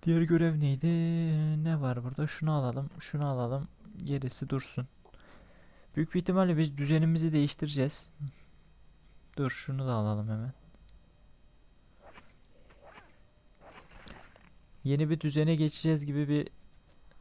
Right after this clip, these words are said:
durum sezdim. O normal yeri bırakıp başka bir düzen, böyle bir halkın içinde bir düzen kuracağız gibi bir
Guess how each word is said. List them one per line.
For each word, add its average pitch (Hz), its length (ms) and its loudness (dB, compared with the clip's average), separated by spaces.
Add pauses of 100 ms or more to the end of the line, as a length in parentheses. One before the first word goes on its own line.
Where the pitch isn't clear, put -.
(260)
durum 147 280 2
sezdim. 120 520 0 (1000)
O 131 140 0
normal 131 360 4
yeri 127 260 2
bırakıp 139 380 0 (1080)
başka 123 360 0
bir 117 100 0
düzen, 113 480 -2
böyle 113 260 -2
bir 120 60 -4
halkın 117 500 0
içinde 120 400 -2
bir 117 160 -4 (200)
düzen 120 300 -6
kuracağız 123 400 -2
gibi 117 260 -4
bir 120 160 -4